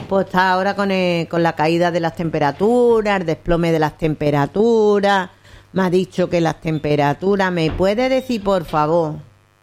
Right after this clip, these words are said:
qué pasa con el desplome? Que no es lo mismo una bajada que un desplome, que es que me tiene, que yo ya he sacado hoy, la, yo, yo, yo el año pasado, creo,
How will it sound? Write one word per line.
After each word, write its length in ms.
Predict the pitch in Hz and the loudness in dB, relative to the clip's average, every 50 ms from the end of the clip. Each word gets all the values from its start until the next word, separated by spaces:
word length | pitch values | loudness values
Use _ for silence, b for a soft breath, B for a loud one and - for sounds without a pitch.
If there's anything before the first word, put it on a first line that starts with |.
| _ _ _ - | _ _ _ -4
qué 220 | - 214 214 214 214 | -2 0 0 0 2
pasa 340 | 208 190 190 185 - 220 214 | 2 0 0 0 -2 -4 -2
con 160 | 202 196 190 | -2 -2 -2
el 120 | 180 175 175 | -2 -2 0
desplome? 520 | 175 170 170 - - 175 175 190 214 208 | -2 -2 -2 -2 -2 0 0 0 -2 -2
Que 140 | 214 208 196 | -2 -2 0
no 100 | 190 208 | 0 0
es 80 | 233 262 | 0 0
lo 80 | 285 285 | 0 0
mismo 280 | 277 277 262 254 247 240 | 0 0 2 2 0 0
una 120 | 240 226 | 0 0
bajada 400 | 214 190 180 190 202 196 196 190 | 0 0 0 0 0 0 -2 -2
que 60 | 170 190 | -2 -2
un 120 | 196 196 | -2 0
desplome, 500 | 180 170 - - 175 180 190 214 226 208 | 0 0 -2 0 0 0 0 0 -4 -4
que 240 | 208 202 196 196 196 | -4 -2 0 0 0
es 120 | 185 - | 0 -2
que 160 | - - 247 | -2 -4 0
me 120 | 233 254 247 | 0 0 0
tiene, 360 | 214 240 226 220 220 208 196 B B B B B B B | 0 0 0 0 0 -2 -4 B B B B B B B
que 140 | 214 208 190 | 0 2 2
yo 100 | 214 220 | 2 2
ya 180 | 226 247 262 | 2 2 0
he 40 | 269 | 0
sacado 400 | 262 - 269 254 - 247 240 233 233 | -2 -4 -4 -2 0 -2 0 0 0
hoy, 140 | 240 247 233 | -2 -2 -2
la, 200 | 220 208 202 - | -2 -4 -4 -2
yo, 160 | 208 208 214 214 214 | -2 -2 -2 -2 -2
yo, 380 | 220 202 220 240 262 269 247 240 233 | 0 0 2 2 0 0 0 0 0
yo 120 | 214 226 | 0 2
el 60 | 240 254 | 2 0
año 200 | 262 262 262 247 | 0 0 -2 -2
pasado, 480 | 240 220 208 - 247 262 302 370 381 - - | -2 -4 -2 -2 -2 0 0 -2 -6 -6 -4
creo, 360 | - 220 - - 330 403 415 | -2 0 0 0 0 -2 -4